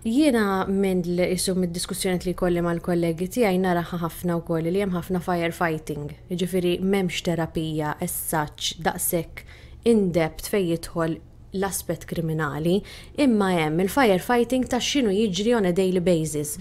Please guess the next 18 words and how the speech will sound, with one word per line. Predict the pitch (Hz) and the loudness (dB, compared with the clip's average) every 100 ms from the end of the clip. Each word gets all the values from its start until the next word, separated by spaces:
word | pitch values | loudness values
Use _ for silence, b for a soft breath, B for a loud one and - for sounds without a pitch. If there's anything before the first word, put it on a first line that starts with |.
| 196 B B | -12 B B
Wieħed | - 190 185 185 | -2 0 0 -2
forsi | - 175 - | -2 -2 -2
qed | 180 | -4
iħoss | 180 185 - 202 | -2 -2 -2 -2
inġustizzja, | 190 196 - - - - 156 | 2 0 0 -4 -2 -2 0
wieħed | 165 180 | 0 -2
forsi | 190 180 - | 0 0 -2
qed | 185 - | -4 -4
jistenna | 180 - 185 185 185 | -4 -2 -2 0 0
jingħata | 190 190 202 | 0 -2 -2
xogħol, | 175 226 175 165 | 2 2 4 2
wieħed | 170 180 | 0 -2
forsi, | 190 185 - 196 196 B B B - | -2 -2 0 0 0 B B B -4
ġifieri | 214 233 233 233 208 - - - | 4 6 6 4 2 -8 -14 -4
m'hemmx | 208 254 233 - | 2 4 4 2
as | 185 - | 0 2
such | 180 - | 0 0
dik | 180 185 | -2 2